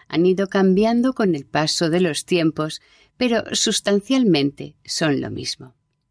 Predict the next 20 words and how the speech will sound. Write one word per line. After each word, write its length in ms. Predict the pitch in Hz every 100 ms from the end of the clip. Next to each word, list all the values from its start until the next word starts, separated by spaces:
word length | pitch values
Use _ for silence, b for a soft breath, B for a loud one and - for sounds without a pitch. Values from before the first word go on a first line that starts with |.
| _ _ _ _ _ _ _ _ _ _ _ _ _ _ -
El 160 | 160 160
secretario 840 | 175 - 147 - 196 190 185 175 _ _
es 260 | - 165 -
el 140 | 214
encargado 680 | 202 190 175 165 214 220 233
de 140 | 202 175
llevar 380 | 165 190 208
el 160 | 185 170
libro 360 | 233 226 226 202
de 140 | 170
actas, 560 | 170 - - 165 - - _ -
escribir 680 | 180 - - 160 180 233 226 _ _
y 140 | 220 196
suscribir 800 | - 202 - 165 170 214 240 _ _ _ -
todos 440 | 240 233 254 -
los 260 | 185 156 -
libramientos, 1000 | 170 151 151 156 208 220 - 247 - - -
recibos 800 | 165 143 - 226 175 151 - - -
y 140 | 185
comunicaciones, 1200 | - 254 220 151 139 - 143 - 196 170 160 156